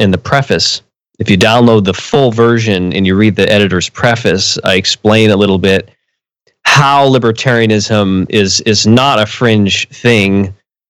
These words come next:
uh, at least not anymore. And, uh, it, because when you, you know, you listen to stuff like Albert Mohler and other popular Christian figures, it's presented in such a way that,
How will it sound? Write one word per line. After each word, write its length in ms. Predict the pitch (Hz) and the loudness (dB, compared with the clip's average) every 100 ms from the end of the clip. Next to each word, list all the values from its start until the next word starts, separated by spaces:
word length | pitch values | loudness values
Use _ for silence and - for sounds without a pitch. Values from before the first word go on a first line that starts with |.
| - | -4
uh, 380 | 98 95 92 95 | 0 2 2 0
at 80 | 98 | 2
least 220 | 113 110 | 0 2
not 140 | 127 113 | 2 2
anymore. 800 | 107 92 113 143 98 78 90 - _ _ _ _ _ | 2 2 2 2 2 0 -4 -10 _ _ _ _ _
And, 720 | 143 127 123 120 120 117 - - _ _ _ _ _ - | 0 2 2 2 0 -2 -4 -14 _ _ _ _ _ -2
uh, 320 | 120 117 117 | 0 2 0
it, 600 | - - 147 - _ 156 | -4 -4 -4 -4 _ -4
because 420 | 165 190 226 220 | -2 2 0 2
when 100 | 233 | 2
you, 160 | 226 226 | 2 0
you 280 | 95 - 240 | -2 -6 0
know, 80 | 240 | 2
you 80 | |
listen 240 | 240 262 226 | 2 0 0
to 80 | 190 | -2
stuff 320 | - 170 - | 0 -2 0
like 200 | 147 139 | -2 0
Albert 340 | 131 120 110 | 0 0 -2
Mohler 500 | 147 175 170 160 151 | 0 2 2 2 2
and 100 | 139 | 2
other 440 | 139 143 131 117 117 _ _ _ | 0 0 -2 -2 -8 _ _ _
popular 440 | 156 156 156 139 | -2 0 0 -2
Christian 420 | - 139 - 117 | -2 -4 -2 -4
figures, 720 | 107 - 135 123 110 107 - - _ _ _ _ _ | -4 -2 0 2 2 0 -4 -12 _ _ _ _ _
it's 160 | 165 151 | -4 -2
presented 460 | - 165 190 247 247 | 0 2 2 2 2
in 120 | 165 | 0
such 320 | - 156 - | 0 -2 -2
a 60 | 139 | -2
way 600 | 117 120 113 107 107 104 | 0 2 2 0 -2 -4
that, 580 | 117 110 120 117 107 | -4 0 0 0 -2